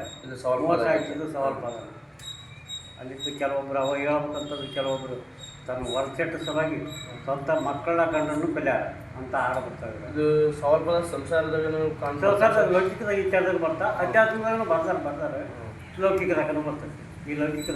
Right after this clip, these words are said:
Speaker 2: ಘಟನೆ ನಡೆದಂಥ ಘಟನೆ ಇಂಥ ಹಿಂಗಾದ್ರು ಹಿಂಗಿಲ್ಲ ಅಂತ ಇಂಥ ಬರ್ತಾರೆ.
Speaker 1: ಒಟ್ಟು ಇದು ಇತಿಹಾಸ ಒಂದಿನ ಸವಾಲ್ ಪದ ಆಗಿರ್ತದೆ.
Speaker 2: ಹ್ಮ್, ಇತಿಹಾಸ, ಇತಿಹಾಸ ಕೂಡಿತ್ತು.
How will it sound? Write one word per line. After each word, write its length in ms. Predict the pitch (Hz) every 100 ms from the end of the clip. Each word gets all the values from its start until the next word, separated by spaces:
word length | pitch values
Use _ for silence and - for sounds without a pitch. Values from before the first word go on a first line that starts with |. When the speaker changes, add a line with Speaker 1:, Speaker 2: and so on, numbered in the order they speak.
| 143
Speaker 2:
ಘಟನೆ 280 | 139 - 135
ನಡೆದಂಥ 340 | 131 139 -
ಘಟನೆ 680 | 123 117 135 120 - - - - - -
ಇಂಥ 180 | 139 147
ಹಿಂಗಾದ್ರು 560 | 143 135 139 131 123
ಹಿಂಗಿಲ್ಲ 380 | 123 123 123 123
ಅಂತ 180 | 156 170
ಇಂಥ 480 | 135 127 127 156 139
ಬರ್ತಾರೆ. 480 | 117 - - - 131
Speaker 1:
ಒಟ್ಟು 240 | 131 151
ಇದು 120 | 147
ಇತಿಹಾಸ 460 | 147 147 165 160 160
ಒಂದಿನ 560 | 160 151 135 143 156 170
ಸವಾಲ್ 220 | 135 143
ಪದ 180 | - 143
ಆಗಿರ್ತದೆ. 400 | 143 - - -
Speaker 2:
ಹ್ಮ್, 140 | 190
ಇತಿಹಾಸ, 680 | 190 170 196 190 - 185 156
ಇತಿಹಾಸ 560 | 147 147 170 165 - 139
ಕೂಡಿತ್ತು. 340 | 151 156 156